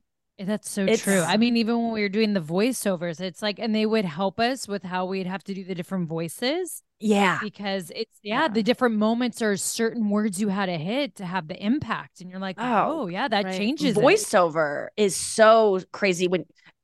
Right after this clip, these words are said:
Speaker 2: when you, you don't realize it when you're just consuming T V and you hear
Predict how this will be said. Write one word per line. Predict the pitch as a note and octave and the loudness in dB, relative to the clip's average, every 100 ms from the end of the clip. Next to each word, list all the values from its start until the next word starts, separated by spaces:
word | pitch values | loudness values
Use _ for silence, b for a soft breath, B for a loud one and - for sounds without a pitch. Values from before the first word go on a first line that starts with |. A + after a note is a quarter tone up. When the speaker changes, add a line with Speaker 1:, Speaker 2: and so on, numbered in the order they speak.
| - D3 _ | -20 -20 _
Speaker 2:
when | A3 G#3+ G#3 | 0 2 2
you, | A3+ G3+ - - | -4 -6 -10 -10
you | G#3 | -4
don't | G#3 D#4+ F#4+ | 0 2 2
realize | C4 B3+ A#3+ G3+ | 2 4 4 2
it | F3+ | 2
when | F#3+ | 0
you're | F3+ | -2
just | F#3+ - | -6 -6
consuming | F#3 - - G3 F#3 F#3 E3+ | -6 -4 -4 -2 -2 -4 -4
T | F#3+ E3+ | -6 -4
V | F3 E3+ E3 | -2 -2 -2
and | D#3+ | -4
you | D#3+ | -6
hear | E3 F3+ E3 E3 | -4 0 0 0